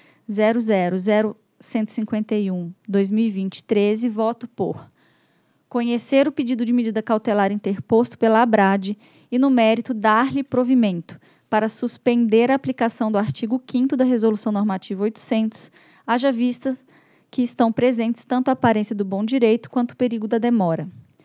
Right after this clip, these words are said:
Estabelecer que os consumidores que perderam desconto tarifário em razão da inexequibilidade do prazo regulatório para revisão cadastral ainda possuem seu direito aos benefícios e, portanto, têm o direito a refaturamento.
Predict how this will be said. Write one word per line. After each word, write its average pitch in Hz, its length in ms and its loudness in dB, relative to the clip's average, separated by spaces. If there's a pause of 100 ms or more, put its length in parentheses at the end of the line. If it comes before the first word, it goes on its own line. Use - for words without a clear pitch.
(380)
Estabelecer 240 840 2
que - 80 -4
os 277 140 -4
consumidores 254 640 2
que 285 120 -4
perderam 262 540 4
desconto 254 380 -2
tarifário 196 720 -2 (400)
em 226 100 0
razão 220 380 0
da 196 140 0
inexequibilidade 247 1040 0
do 262 100 -2
prazo 233 340 0
regulatório 226 800 -2 (280)
para 208 160 0
revisão 220 400 0
cadastral 226 680 2 (380)
ainda 254 420 4
possuem 254 460 -2
seu 233 180 0
direito 220 340 2
aos 208 100 -2
benefícios 220 840 -4 (280)
e, 240 60 -6
portanto, 254 540 -2
têm 247 180 -2
o 247 40 -2
direito 226 440 -2
a - 20 -2
refaturamento. 220 920 -6